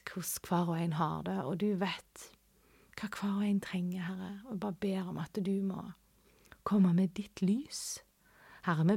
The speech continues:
ber om ditt ransakende lys over livene våre. Jeg ber om det i mitt liv, Herre, og i Irene sitt, og i alle lytterne sitt liv, at du kan være med, Herre, og sette fingeren på,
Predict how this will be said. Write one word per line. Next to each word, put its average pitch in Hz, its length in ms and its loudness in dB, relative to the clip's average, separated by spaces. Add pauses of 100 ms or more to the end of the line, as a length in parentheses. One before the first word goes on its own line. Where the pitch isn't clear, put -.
(220)
ber 185 320 2
om 180 160 2
ditt 202 340 -6
ransakende 170 880 -2
lys 180 480 -4
over 196 160 2
livene 175 320 0
våre. 185 260 -4
Jeg 196 100 0
ber 196 200 0
om 202 100 4
det - 140 -4
i - 20 -4
mitt - 300 -4
liv, 160 160 -4
Herre, 180 300 -6 (460)
og 220 80 2
i 226 180 4
Irene 175 380 0
sitt, - 360 -4
og - 280 -2
i - 120 -2 (140)
alle 185 260 0
lytterne 180 480 -6
sitt - 240 -8
liv, 196 180 -4
at 165 140 -6
du 208 280 -2
kan 196 280 2
være 190 220 2
med, 180 120 -2
Herre, 185 300 -6 (100)
og 185 80 -6 (680)
sette 202 360 0
fingeren 156 540 2
på, 190 340 -2